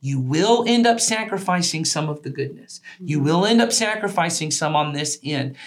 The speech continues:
Speaker 1: And I've seen it again and again. So I would talk to kids who would say,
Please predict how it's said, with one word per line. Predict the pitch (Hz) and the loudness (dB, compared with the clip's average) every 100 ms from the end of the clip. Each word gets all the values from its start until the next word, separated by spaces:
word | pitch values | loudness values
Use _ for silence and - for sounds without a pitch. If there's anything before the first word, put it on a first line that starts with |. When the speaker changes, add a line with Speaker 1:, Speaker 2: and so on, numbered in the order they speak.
| - - | -18 -4
Speaker 1:
And | 147 | -2
I've | 139 135 | 0 -2
seen | 160 151 | -4 -4
it | 143 | -4
again | 143 147 151 | -4 -4 -2
and | 151 | -4
again. | 160 175 185 | -4 -4 -4
So | 147 120 | -4 -4
I | 123 | -4
would | 135 | -4
talk | - 151 147 | 0 0 0
to | - | -10
kids | - 180 175 | -4 -4 -4
who | 135 | -6
would | 131 | -8
say, | 131 135 131 | -6 -6 -8